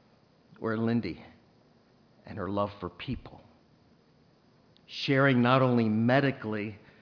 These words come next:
what God has skilled her with, but wi-, willing to help Sandy to the degree that she would observe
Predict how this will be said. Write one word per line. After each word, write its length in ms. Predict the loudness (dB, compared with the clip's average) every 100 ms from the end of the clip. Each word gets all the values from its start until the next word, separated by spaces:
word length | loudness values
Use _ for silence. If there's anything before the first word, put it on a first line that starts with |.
| _ _ _ -14
what 360 | -4 -4 -4 -6
God 300 | -2 0 -2
has 200 | -6 -10
skilled 480 | -12 -6 -2 -2 -4
her 200 | -6 -6
with, 420 | -4 -4 -4 -6
but 120 | -8
wi-, 300 | -4 -4 -4 -4
willing 320 | -2 0 -2
to 80 | -4
help 360 | -8 -6 -6 -8
Sandy 460 | -4 0 2 0
to 180 | -2 -6
the 100 | -6
degree 580 | -6 -6 0 2 2 0 -8 -18 -18 -2
that 320 | 2 2 0
she 340 | -8 -4 -4
would 280 | 0 0 0
observe 880 | -4 -10 -10 -2 2 4 4 2